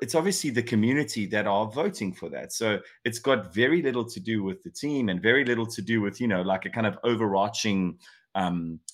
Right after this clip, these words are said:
whatever, like, like, something that we are imposing on people. But to, to,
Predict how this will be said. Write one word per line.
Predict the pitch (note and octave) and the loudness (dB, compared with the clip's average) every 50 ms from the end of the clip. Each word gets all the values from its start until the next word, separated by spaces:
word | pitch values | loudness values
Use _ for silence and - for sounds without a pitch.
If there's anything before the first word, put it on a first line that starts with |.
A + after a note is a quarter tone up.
| - _ _ _ _ _ _ | -20 _ _ _ _ _ _
whatever, | - F#2+ G2+ F#2+ F#2+ A2 A#2+ G#2+ E2+ B1+ B1+ F#2 F#2+ | -2 0 2 4 6 6 6 4 2 -4 -8 -8 -4
like, | F#2+ F#2+ F#2 F#2 - - - _ - G2+ F#2 | 0 0 0 0 -2 -8 -16 _ -16 -8 -6
like, | G2 G2 - - | -6 -6 -6 -8
something | - - - - A#2+ A2+ A2+ C3 A#2+ G2+ | -8 -4 0 0 0 0 2 0 0 0
that | G2 F#2 - F2 | 0 -2 -2 -2
we | F#2 G#2+ G#2+ A2 | 0 2 2 4
are | G#2 G2 G2+ - - | 4 4 2 0 -2
imposing | G#2 F#2 - - B2 B2+ D3 C3 C3+ A#2+ G2+ | -4 -8 -2 0 0 0 0 0 -2 -4 -4
on | F2+ F2 F2+ | -4 -6 -8
people. | - - E2 - - B1 B1 - _ - - - - _ _ _ | -10 -14 -16 -16 -16 -18 -18 -18 _ -20 -20 -20 -20 _ _ _
But | C3+ C3+ B2 - - - _ _ _ _ _ _ _ _ _ _ _ - - | 6 6 6 4 -2 -12 _ _ _ _ _ _ _ _ _ _ _ -16 -6
to, | - D3+ D3 C#3+ - - _ _ _ - | 0 0 0 0 0 -6 _ _ _ -6
to, | - D3+ C#3 | -4 -4 -4